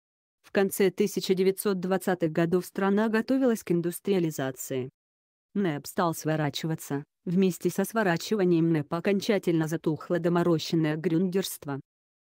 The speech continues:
А в тысяча девятьсот тридцатом году акционерные общества были ликвидированы и преобразованы в государственные предприятия. Тогда же были закрыты фондовые биржи.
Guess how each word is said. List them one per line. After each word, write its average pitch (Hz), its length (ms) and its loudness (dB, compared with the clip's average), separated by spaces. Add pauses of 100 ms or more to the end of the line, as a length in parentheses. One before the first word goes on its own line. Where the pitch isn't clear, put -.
(160)
А 180 120 0
в - 80 -12
тысяча 202 400 0
девятьсот 175 480 2
тридцатом 156 560 -2
году 156 420 2
акционерные 160 760 0
общества 202 600 -2
были 180 260 4
ликвидированы 196 800 2 (100)
и 196 60 0
преобразованы 190 840 2
в 185 80 -8
государственные 160 800 -2
предприятия. 160 840 -2 (640)
Тогда 180 380 2
же 170 140 0
были 175 220 0
закрыты 170 500 -2
фондовые 190 500 2
биржи. 151 400 -2